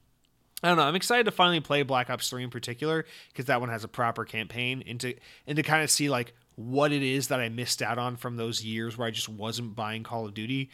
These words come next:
But hon-, honestly, this, this little resurgence I'm having has me pretty excited. I think, I think the thing I like about Treyar-, Treyarch's games is I like the Black Ops setting, and I love the more arcadey feel to their Call of Duties. Like, I feel like the Infinity Ward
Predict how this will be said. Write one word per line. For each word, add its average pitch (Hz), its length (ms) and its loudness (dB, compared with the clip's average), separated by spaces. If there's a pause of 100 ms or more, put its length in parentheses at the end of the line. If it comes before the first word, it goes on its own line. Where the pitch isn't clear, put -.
(320)
But 131 300 4
hon-, 180 300 0
honestly, 226 420 2
this, 175 220 4
this 165 240 0
little 226 160 0
resurgence 151 600 2
I'm 170 120 2
having 170 320 -2
has 156 240 2
me 196 80 0
pretty 160 320 -2
excited. 110 560 -2
I 123 80 0
think, 240 280 -6 (300)
I 151 60 0
think 202 100 0
the 277 100 2
thing 190 220 4
I 175 60 8
like 165 160 6
about 147 180 4
Treyar-, 131 360 2 (120)
Treyarch's 139 400 0
games 120 340 -2
is 120 220 -2 (300)
I 131 100 0
like 226 200 4
the 190 80 0
Black 135 300 0
Ops 127 220 0
setting, 180 600 0
and 131 120 -2
I 127 80 2
love 147 380 2
the 151 180 2
more 131 260 0
arcadey 123 840 -2 (320)
feel 123 520 -4
to 127 140 -6
their 135 160 -2
Call 143 220 2
of 135 60 -4
Duties. 151 360 -4
Like, 120 100 -4
I 123 60 -8
feel 202 160 0
like 175 80 2
the 151 80 -2
Infinity 139 380 -4
Ward 139 320 -2